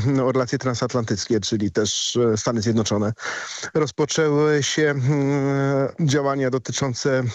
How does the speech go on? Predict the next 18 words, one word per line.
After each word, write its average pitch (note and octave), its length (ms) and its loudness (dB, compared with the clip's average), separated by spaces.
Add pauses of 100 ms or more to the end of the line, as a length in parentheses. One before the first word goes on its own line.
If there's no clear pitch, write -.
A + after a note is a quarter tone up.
(380)
odnalezienia C#3+ 840 2
tych A#2+ 420 -2
dronów. A#2+ 340 0
Do A2 80 -4
tego A2+ 220 0
zostały A#2+ 300 0
włączone A#2 380 0
polskie A#2 300 -2
służby. A2 420 0 (720)
Mm, C#3 340 4
trwają C#3+ 480 0
prace, C#3 540 2
mm, C3+ 460 2
koordynacyjne. C3 800 2
Rozpoczyna C3 480 0
się C3 160 -2
za A#2+ 140 0
kilkanaście B2+ 680 -2